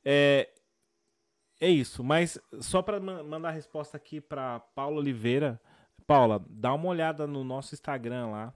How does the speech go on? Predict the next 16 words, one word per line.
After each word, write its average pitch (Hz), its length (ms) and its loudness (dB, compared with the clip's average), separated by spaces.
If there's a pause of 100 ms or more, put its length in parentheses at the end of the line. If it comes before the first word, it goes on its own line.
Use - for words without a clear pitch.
(100)
Nós 123 260 -8
temos 131 300 -8
algumas 135 480 -4
pessoas 127 440 -4
aqui, 123 160 -6
o 131 40 -2
Império 139 280 -4
do 147 60 -4
Brasil, 131 340 -4
por 127 160 -4
exemplo, 117 440 -6
é - 20 -4
uma, 117 320 -6
um 123 80 -10
mercado 131 480 -4
brasileiro 139 680 -2